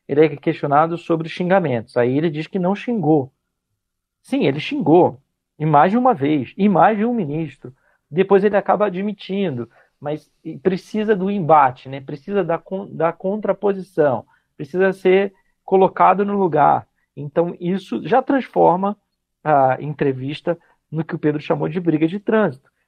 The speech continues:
o que pra muita gente virou um debate. Me chama a atenção, e eu tenho ouvido, eh,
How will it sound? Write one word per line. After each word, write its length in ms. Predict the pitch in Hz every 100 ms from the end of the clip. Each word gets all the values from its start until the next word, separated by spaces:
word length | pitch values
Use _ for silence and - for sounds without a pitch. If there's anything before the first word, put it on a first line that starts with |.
| _ -
o 120 | 131
que 120 | 156
pra 160 | 160 156
muita 260 | 143 151
gente 220 | 131 139
virou 340 | 143 165 156 170
um 100 | 175
debate. 540 | 185 196 175 151 - _ _ -
Me 140 | 185
chama 320 | 233 226 240 269
a 40 |
atenção, 680 | 190 160 131 143 160 131 - _ _ _ _ _ _ -
e 160 | 139 147
eu 100 | 147
tenho 180 | 165 160
ouvido, 600 | 127 123 165 143 117 - _ _ 127
eh, 380 | 123 113 113